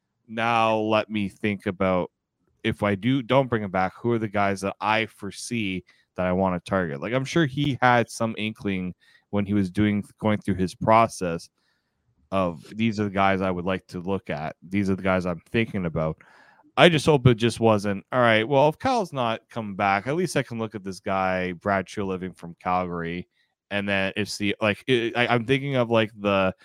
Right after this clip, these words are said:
the meme of Wolverine sitting in his bed with the picture frame, and it's Brad Treliving. Like, I just hope that's not what, what, uh, Shanahan was thinking through all of this. I'm hoping he was thinking,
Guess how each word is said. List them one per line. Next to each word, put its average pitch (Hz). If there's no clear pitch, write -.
the 98
meme 101
of 95
Wolverine 101
sitting 107
in 104
his 98
bed 98
with 95
the -
picture 104
frame, 127
and 95
it's 95
Brad 98
Treliving. 101
Like, 135
I 151
just 190
hope 165
that's 107
not 147
what, 143
what, 135
uh, 117
Shanahan 110
was 101
thinking 131
through 139
all 135
of 139
this. 160
I'm 110
hoping 135
he 131
was 113
thinking, 107